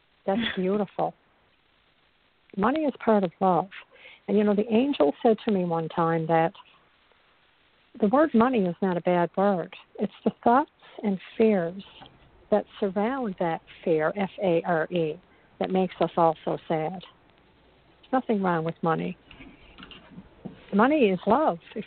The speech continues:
Speaker 1: we turn mon-, if we, and if we substitute the word money with the m-, word love, everything can change. And would you like to,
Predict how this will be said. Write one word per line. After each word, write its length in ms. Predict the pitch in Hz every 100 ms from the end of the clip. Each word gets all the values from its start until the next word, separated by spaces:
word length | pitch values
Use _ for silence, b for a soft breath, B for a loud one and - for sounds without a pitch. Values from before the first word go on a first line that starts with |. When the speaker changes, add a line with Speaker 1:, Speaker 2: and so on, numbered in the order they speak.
| -
Speaker 1:
we 80 | 220
turn 460 | - 285 302 233 247
mon-, 160 | 247
if 100 | 202 -
we, 160 | 226 202 -
and 400 | 226 - 214 208
if 100 | 202
we 180 | 220 208 -
substitute 540 | 262 - _ - 202
the 60 | 190
word 220 | 185 170
money 260 | 175 175 165
with 140 | 165
the 80 | 185
m-, 160 | 175 185
word 240 | 180 170
love, 320 | 175 190 277 - - b b b b _ _ 208
everything 440 | 196 196 - 160
can 160 | - 165
change. 380 | 180 175 165 190 - - _ - - _ _ _ _ _ _ _ _ _ _ _ _ _ _ _ _ _ _ _ _ _ _ _ _ _ _ _ _ _ _ _ -
And 100 | 190
would 100 | 196
you 80 | 208
like 160 | 220 -
to, 120 | -